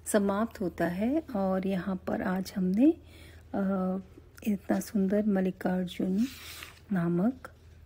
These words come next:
और महाकाल नामक ज्योतिर्लिंगों की कथा सुनी है और उनकी महिमा सुनी है। मल्लिकार्जुन साउथ में है और, अ, जो महाकाल है वो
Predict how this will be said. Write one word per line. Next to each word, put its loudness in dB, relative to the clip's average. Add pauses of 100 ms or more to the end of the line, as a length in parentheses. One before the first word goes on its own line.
(540)
और 2
महाकाल 2
नामक 2
ज्योतिर्लिंगों 4
की 4
कथा -6
सुनी 2
है 2
और 0
उनकी 2
महिमा 2
सुनी 0
है। -2 (680)
मल्लिकार्जुन 4
साउथ -2
में 4
है 2 (100)
और, 0
अ, -2
जो 0
महाकाल 2
है 2
वो 2